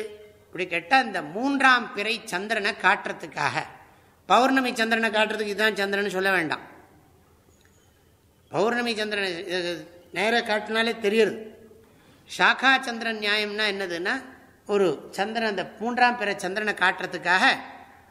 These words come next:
ஒரு மரத்தை காமிச்சு, இதெல்லாம் க-, க-, ஊருக்குள்ள நகரத்துல எப்படி காமிக்கிறது தெரியல.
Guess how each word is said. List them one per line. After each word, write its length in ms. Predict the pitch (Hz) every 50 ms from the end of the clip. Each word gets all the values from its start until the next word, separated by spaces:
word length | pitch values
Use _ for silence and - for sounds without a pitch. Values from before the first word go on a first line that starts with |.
| _ _ _ -
ஒரு 140 | 175 170 160
மரத்தை 400 | 156 156 170 202 214 - 226 202
காமிச்சு, 540 | - - 175 190 202 202 185 - - 262 240 - - - - - - - - _ _ -
இதெல்லாம் 360 | - 180 196 202 214 220 -
க-, 140 | - 170 151
க-, 320 | - 180 185 170 170 165 156 151 147 151 151 - - - - _ _ _ - _ _ _ _ _ -
ஊருக்குள்ள 380 | 208 233 233 214 190 214 214 202
நகரத்துல 460 | 190 185 202 226 233 233 226 202 202 190
எப்படி 160 | 185 214 190
காமிக்கிறது 420 | 196 196 196 190 190 185 190 175 165
தெரியல. 300 | 175 165 180 170 147